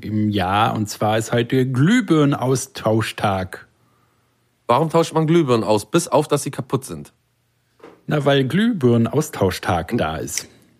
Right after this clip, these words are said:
Speaker 2: Du? Was gibt's für Gründe?
Speaker 1: Na,
Speaker 2: Außer den
Speaker 1: keinen.
Speaker 2: Austauschtag noch.
Speaker 1: Naja, dass, dass, äh, man jetzt hier auf neue L-E-D-Stromsparlampen ausweicht.
Speaker 2: Ah, okay.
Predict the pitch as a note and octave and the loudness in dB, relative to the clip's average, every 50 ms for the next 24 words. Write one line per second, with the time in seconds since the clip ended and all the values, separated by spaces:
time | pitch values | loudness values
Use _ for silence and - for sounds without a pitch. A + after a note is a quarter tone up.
0 | _ _ _ _ _ _ _ _ - E3+ B3 F3+ - - _ _ _ _ _ _ | _ _ _ _ _ _ _ _ 2 2 2 2 -2 -12 _ _ _ _ _ _
1 | _ _ _ _ _ - C3 - - G3+ F#3+ - D3+ B2 G#2 G2+ F#2+ F2+ F2 E2 | _ _ _ _ _ -4 -2 0 -2 -2 -2 -2 -4 -4 -2 -2 -2 -2 -4 -4
2 | D#2+ - _ _ _ _ _ _ _ _ _ _ _ _ _ _ _ _ _ _ | -6 -12 _ _ _ _ _ _ _ _ _ _ _ _ _ _ _ _ _ _
3 | _ _ _ _ _ - C3 C#3+ E3 D#3+ E3 D3+ D#3 D3 D3 - - C#3+ D3 - | _ _ _ _ _ 0 2 2 2 4 4 4 4 4 4 2 2 0 2 2
4 | B2+ A2 G#2+ - - F#2 F2 - - F#2 - A2+ F#2+ F#2+ - E2+ D#2+ D#2 - - | 0 0 0 -2 -4 -6 -6 -6 -10 -6 -2 -2 -2 -2 -4 -8 -14 -14 -16 -18
5 | - _ _ _ _ _ _ _ _ _ _ _ _ _ - A#2+ B2 C#3 D3 C#3 | -20 _ _ _ _ _ _ _ _ _ _ _ _ _ 0 0 2 2 2 2
6 | C3+ C#3+ C#3+ - - - C3 B2+ - - G#2 G2 B2+ B2+ B2+ B2+ B2+ B2 B2+ B2 | 0 0 -2 -2 -2 -2 -2 -2 -4 -6 -4 -2 0 0 0 2 2 2 0 0
7 | B2 B2 - - - C3+ C3 B2 A2 G2 G#2+ - - A2 A2 A#2+ B2+ B2 A#2+ A#2 | -2 -2 -4 -2 0 0 2 2 0 -2 -2 -2 0 0 2 2 2 2 0 0
8 | - - A#2 A#2+ A#2+ A#2+ A#2 B2 A#2+ B2 B2+ B2 A#2+ A#2 A2+ A2 - - - B2 | -2 -2 0 0 0 0 0 0 0 0 0 0 0 -2 -2 -4 -8 -4 -2 0
9 | B2 B2 - - - F2 E2 E2 E2+ E2+ E2 F2+ - - - E2 F2+ - - - | 0 0 -2 -4 -6 -4 -4 -4 -6 -6 -8 -8 -10 -10 -10 -10 -10 -10 -10 -6
10 | - G2 G#2+ A#2+ C3 - - C#3 D3+ F#3+ | -2 0 0 0 0 2 2 2 2 2